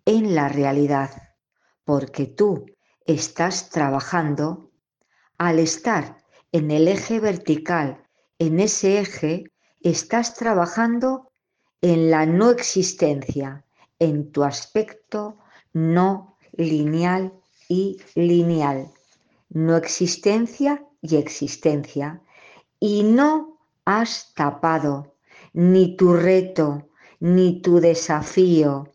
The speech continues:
ni te has puesto ninguna frase positiva, sino que estás asumiendo dónde estás y vas reconociendo,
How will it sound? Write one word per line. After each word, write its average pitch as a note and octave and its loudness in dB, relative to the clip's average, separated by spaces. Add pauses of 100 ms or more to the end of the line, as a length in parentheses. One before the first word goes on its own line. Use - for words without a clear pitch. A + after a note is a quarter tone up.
(380)
ni F#3+ 2
te B3 2
has B3+ -4
puesto B3+ 2
ninguna F3 2
frase G3 -2 (320)
positiva, C#3+ 0 (340)
sino F#3 2
que F3 2
estás - -4 (400)
asumiendo F#3+ 2 (480)
dónde E3 2
estás - -6 (680)
y F3 4
vas A#3 -2 (240)
reconociendo, E3+ 0